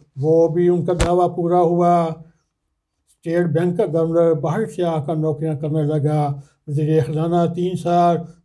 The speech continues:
बाहर से आकर नौकरियां करने लगा, मगर हम नहीं पूछेंगे,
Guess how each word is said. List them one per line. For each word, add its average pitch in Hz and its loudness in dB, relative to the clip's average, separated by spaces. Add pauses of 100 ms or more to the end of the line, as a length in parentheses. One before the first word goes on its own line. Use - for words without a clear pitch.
बाहर 165 -4
से 233 -6
आकर 170 -2
नौकरियां 156 -2
करने 151 -2
लगा, 151 0 (200)
मगर 254 -2
हम 175 -2
नहीं 160 -2
पूछेंगे, 151 -2